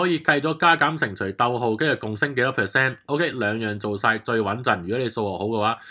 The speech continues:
數學唔好嘅，後邊 percent 唔好做啦，因為嘥時間，OK？因為考評局裏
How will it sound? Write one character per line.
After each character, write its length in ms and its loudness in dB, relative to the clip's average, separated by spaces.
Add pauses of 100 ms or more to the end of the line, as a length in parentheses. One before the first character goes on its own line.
(120)
數 180 0
學 60 2
唔 240 -2
好 140 0
嘅， 280 2
後 120 -2
邊 160 -2
percent 400 2
唔 160 -6
好 60 0
做 180 0
啦， 120 -2
因 80 -4
為 120 -2
嘥 240 -2
時 160 -12
間， 260 -2
OK？ 300 0 (200)
因 80 2
為 60 2
考 140 0
評 60 -2
局 160 -4
裏 120 -2